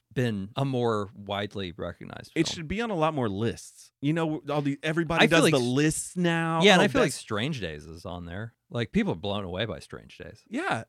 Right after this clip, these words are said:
Speaker 2: and I, that was early. Was that ninety-five or ninety-three?
Speaker 1: It's like
Speaker 2: I think it
Speaker 1: ninety-three, I wanna say.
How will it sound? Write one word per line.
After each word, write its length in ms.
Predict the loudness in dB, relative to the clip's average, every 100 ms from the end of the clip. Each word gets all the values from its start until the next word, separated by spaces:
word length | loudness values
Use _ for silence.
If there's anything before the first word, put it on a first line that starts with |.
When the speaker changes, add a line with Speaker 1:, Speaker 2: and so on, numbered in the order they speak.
| -6
Speaker 2:
and 260 | -6 -6 -6
I, 220 | -8 -8 -10 -20 _ -12
that 120 | -8
was 160 | -8 -8
early. 280 | -6 -4 -4
Was 160 | -6 -8
that 120 | -8
ninety-five 840 | -8 -10 -12 -10 -8 -6 -8 -10
or 360 | -8 -6 -6 -8 -10
ninety-three? 920 | -12 -12 -14 _ -18 -12 -10 -10 -12 -8
Speaker 1:
It's 80 |
like 80 | -4
Speaker 2:
I 40 | -2
think 80 |
it 40 | -2
Speaker 1:
ninety-three, 460 | -2 -6 -4 -4
I 40 | -2
wanna 180 | -4 -6
say. 300 | -8 -10